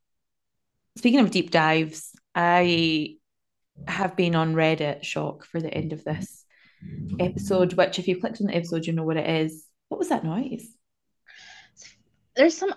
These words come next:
Speaker 2: arsehole that's got a motorbike that's just, like,
Speaker 1: Oh
Speaker 2: pulled
Speaker 1: my
Speaker 2: up
Speaker 1: God,
Speaker 2: there.
Speaker 1: it sounded like something growling,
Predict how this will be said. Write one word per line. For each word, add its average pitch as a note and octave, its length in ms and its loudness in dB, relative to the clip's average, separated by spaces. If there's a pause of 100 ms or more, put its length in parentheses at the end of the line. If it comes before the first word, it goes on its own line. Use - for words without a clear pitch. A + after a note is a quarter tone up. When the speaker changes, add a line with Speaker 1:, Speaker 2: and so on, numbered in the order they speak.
(100)
Speaker 2:
arsehole D4 420 -2
that's - 120 -4
got - 160 -2
a - 20 -4
motorbike G3+ 640 0
that's - 140 -8
just, F#3 200 -8
like, A#3+ 200 2
Speaker 1:
Oh - 40 -20
Speaker 2:
pulled C4 220 10
Speaker 1:
my - 20 10
Speaker 2:
up A3+ 60 6
Speaker 1:
God, A3+ 260 10
Speaker 2:
there. - 120 2
Speaker 1:
it G3+ 100 2
sounded G#3 240 8
like B3+ 140 4
something B3+ 380 4
growling, F3 1000 0